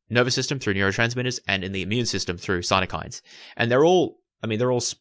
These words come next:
chemically specific to the particular functions that they have, but they're all variations on a theme. They're signaling molecules that are produced by a cell, released either into the bloodstream or the extracellular matrix, and then,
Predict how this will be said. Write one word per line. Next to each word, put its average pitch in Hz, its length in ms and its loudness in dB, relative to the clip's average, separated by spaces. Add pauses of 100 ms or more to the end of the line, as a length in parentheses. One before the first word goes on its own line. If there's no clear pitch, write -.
(100)
chemically 110 360 0
specific - 500 -4
to 98 80 0
the 90 100 -2
particular 92 440 -2
functions 117 380 -2
that 87 100 -6
they 90 100 -4
have, 127 200 0
but 151 120 -2
they're 135 140 0
all 151 60 2
variations 110 520 2
on 92 120 -4
a 90 40 -8
theme. 87 380 -2 (280)
They're 101 120 -2
signaling 156 420 -2
molecules 123 380 -2
that 104 100 -2
are 92 40 -10
produced 113 400 -2
by 123 160 0
a 117 80 0
cell, 101 340 -2 (180)
released 113 500 -2 (680)
either 87 200 -2
into 87 140 -8
the 85 80 -6
bloodstream 92 400 -2
or 85 80 -6
the 85 120 -8
extracellular 80 440 -8
matrix, 131 380 -4 (460)
and 110 220 2
then, 101 320 0